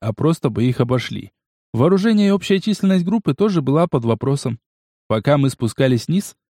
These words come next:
я лихорадочно соображал, как же нам уйти от прямого столкновения с противником.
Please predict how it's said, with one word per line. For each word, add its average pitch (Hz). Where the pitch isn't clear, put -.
я 190
лихорадочно 180
соображал, 165
как 180
же 175
нам 175
уйти 180
от 175
прямого 143
столкновения 151
с -
противником. 131